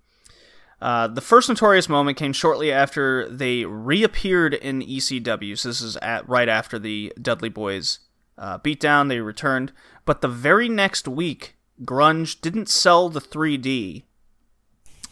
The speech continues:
uh, not once, but twice. And the Dudleys, on the third no-sell, proceeded to just beat the shit out of them. And you can actually go, uh, look at a Shoot interview where Bubba Ray, like, talked about it and everything.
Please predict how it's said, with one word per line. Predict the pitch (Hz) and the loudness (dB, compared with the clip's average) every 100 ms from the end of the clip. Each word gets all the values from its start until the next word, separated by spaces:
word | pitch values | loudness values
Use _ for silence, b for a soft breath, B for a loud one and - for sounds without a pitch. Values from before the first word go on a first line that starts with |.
| - | -2
uh, | 135 110 | 0 2
not | 123 180 | 4 4
once, | 196 165 165 | 6 4 4
but | - - | -2 -2
twice. | - 208 147 110 - - | 2 6 8 6 0 0
And | 147 | -4
the | 131 | -2
Dudleys, | 123 165 170 180 185 180 - b b b | 6 6 6 0 0 -2 -6 b b b
on | 135 143 | -2 0
the | 127 | -2
third | - - - 208 269 226 196 | -6 -4 6 8 8 6 4
no-sell, | 220 220 151 113 101 104 b b - | 4 4 4 4 4 -2 b b -4
proceeded | 160 - 190 190 170 | -2 0 0 -2 -4
to | 151 | -4
just | 147 - | -4 -4
beat | 139 139 | -4 -4
the | 135 | -4
shit | - 120 | -2 -2
out | 98 82 | -4 -6
of | |
them. | 71 - - _ _ - | -12 -16 -20 _ _ -10
And | 151 135 | -6 -4
you | |
can | 131 135 | -4 -4
actually | 131 - 123 | -4 -4 -2
go, | 123 117 117 - b b b | 2 2 0 -4 b b b
uh, | 87 113 113 | -2 0 2
look | 135 - | -2 -4
at | |
a | 113 | -4
Shoot | - - 151 | -2 0 0
interview | 120 123 110 113 110 | -2 -4 -2 -2 0
where | 104 104 117 - | -2 -2 -6 -4
Bubba | 131 120 113 | -2 0 2
Ray, | 117 117 | 2 2
like, | 110 98 | 2 -2
talked | - 117 - | 0 -2 0
about | 107 110 | 0 0
it | 110 | 0
and | 120 | -4
everything. | 110 113 - 113 110 | -6 -6 -4 -4 -4